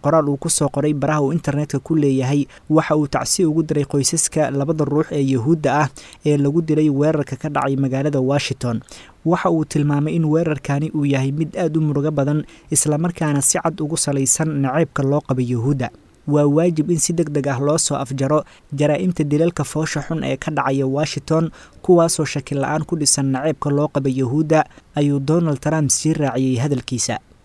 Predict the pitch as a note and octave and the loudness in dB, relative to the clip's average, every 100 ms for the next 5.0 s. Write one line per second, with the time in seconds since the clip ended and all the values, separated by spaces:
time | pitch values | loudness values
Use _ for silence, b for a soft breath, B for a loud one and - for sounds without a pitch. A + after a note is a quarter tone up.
0 | _ - C#3+ D3 C#3+ C#3+ D#3 E3+ D#3 E3 | _ -4 0 0 2 2 2 0 0 0
1 | D#3 C#3+ C#3 C3+ C3 E3 D#3 D3+ - C3+ | 0 0 0 0 0 2 2 0 0 0
2 | C3+ C#3 C#3 C3+ C3 - E3+ D3+ C#3+ C#3 | 2 0 0 -2 0 2 2 2 0 0
3 | C3+ C3 - D#3+ - D3+ C#3 C3+ C3 C3+ | 0 -2 -2 -4 -2 -4 -2 -2 0 0
4 | D#3 C#3+ - - C#3 C3 - D#3 C#3 | 0 -2 -6 -2 -2 -2 -2 0 0